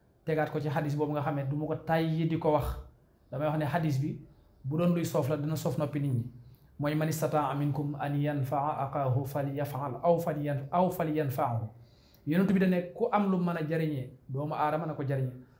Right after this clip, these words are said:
Boo rombee nit muy dox ci mbedd mi yor lu diis, yorle ko ko. Boo rombee nit mu dugg ci oto amul paas, paasal ko ko. Boo rombee nit mu dugg ci oto amul, euh, weccet, dimbali ko. Loo man dimbalee ko sa doomu aadama, ndax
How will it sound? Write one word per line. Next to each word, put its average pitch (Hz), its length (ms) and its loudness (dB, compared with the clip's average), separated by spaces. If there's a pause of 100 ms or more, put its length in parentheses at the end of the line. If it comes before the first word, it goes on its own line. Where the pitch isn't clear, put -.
Boo 160 120 4
rombee 165 280 4
nit 160 160 2
muy 156 140 -2
dox 147 160 0
ci 151 80 -2
mbedd 147 220 2
mi 143 80 0
yor 147 180 0
lu 147 120 -2
diis, 139 340 -2
yorle 151 300 -2
ko 147 80 -2
ko. 151 260 -4 (320)
Boo 151 120 2
rombee 156 280 2
nit 151 180 0 (220)
mu 147 140 -2
dugg 147 180 0
ci 135 80 -4
oto - 160 -4
amul 147 240 -2
paas, 143 320 2 (120)
paasal 160 300 2
ko 156 120 -2
ko. 147 260 -2 (240)
Boo 160 100 2
rombee 156 200 2
nit 156 120 -2
mu 151 100 0
dugg 156 160 -2
ci 202 60 -6
oto 139 180 -2
amul, 147 360 0 (140)
euh, 143 500 0
weccet, 165 400 0 (200)
dimbali 170 340 6
ko. 147 180 -4 (300)
Loo 226 180 8
man 190 220 4
dimbalee 170 360 4
ko 165 100 -4
sa 165 120 -2
doomu 151 200 0
aadama, 143 260 0
ndax 139 140 -4